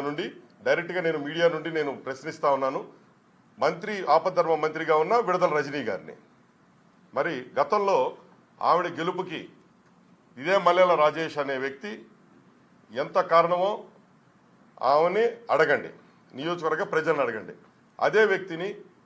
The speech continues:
ఏ రోజు ఏది ఆశించుకోకుండా, ఒక్క పని కూడా ఆవిడ, ఆవిడ చేత నేను చేయించుకోకుండా ఐదు సంవత్సరాలు నేను పనిచేశానా లేదా, లోకల్ బాడీ ఎన్నికలతో సహా కలిపి నేను అడిగే వాటికి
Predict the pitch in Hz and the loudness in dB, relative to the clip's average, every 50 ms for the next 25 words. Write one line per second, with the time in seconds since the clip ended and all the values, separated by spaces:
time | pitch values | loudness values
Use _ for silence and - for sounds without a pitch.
0 | - 123 147 180 190 202 208 202 202 190 165 160 180 202 190 208 190 185 180 175 | -10 -6 -2 0 2 2 2 2 0 -2 -2 0 0 0 2 4 6 6 6 4
1 | 165 175 170 - 170 165 160 156 147 143 156 170 180 180 - - _ _ _ _ | 0 -10 -10 -4 -2 -2 -2 -2 -2 2 2 2 2 0 -6 -18 _ _ _ _
2 | _ _ - - 151 160 - - 196 180 175 180 180 190 196 190 202 190 180 170 | _ _ -4 -4 -4 -2 2 4 4 4 6 4 2 2 2 2 4 6 6 6
3 | 165 165 160 - 143 147 156 160 160 160 165 160 156 160 151 147 127 - 143 151 | 6 2 -2 -2 0 2 2 2 2 2 0 0 0 -2 -8 -8 -8 -6 -6 -6
4 | 160 160 160 160 151 139 131 131 127 139 151 175 - - - _ _ _ - - | -6 -6 -4 -4 -4 -4 -4 -4 -2 -2 -2 -2 -4 -12 -20 _ _ _ -8 -2
5 | 113 147 180 175 185 180 180 170 165 170 170 170 175 160 165 151 135 110 - - | 0 0 0 0 -4 -4 0 2 2 2 2 0 2 4 4 4 4 0 -6 -10
6 | - - _ _ _ _ _ _ _ _ - 113 131 156 165 165 170 151 143 143 | -16 -20 _ _ _ _ _ _ _ _ -10 -4 -2 0 0 0 0 0 0 0
7 | 147 151 143 147 151 139 135 131 123 117 113 101 92 76 - - _ _ _ _ | -2 -6 -6 -2 -2 0 0 0 0 0 -2 -4 -4 -8 -10 -14 _ _ _ _
8 | _ _ _ _ _ _ _ _ _ _ _ _ _ _ _ _ _ _ - 110 | _ _ _ _ _ _ _ _ _ _ _ _ _ _ _ _ _ _ -8 0
9 | 127 156 165 170 180 175 170 165 165 165 160 151 156 160 165 165 170 156 - 156 | 2 2 4 4 2 4 6 4 4 4 2 -2 -4 -4 -4 -4 -4 -4 -2 -4
10 | 139 - - 135 135 143 135 135 127 117 - - - - - - - _ _ _ | -6 -2 -2 0 0 0 0 0 -6 -6 -8 -12 -16 -16 -18 -20 -20 _ _ _
11 | _ _ _ _ _ _ _ _ - _ _ _ _ _ - 113 131 156 170 165 | _ _ _ _ _ _ _ _ -20 _ _ _ _ _ -12 -6 -2 0 2 2
12 | 165 175 180 196 196 175 165 156 151 131 143 175 | 2 2 2 0 4 4 4 2 2 -2 -10 -10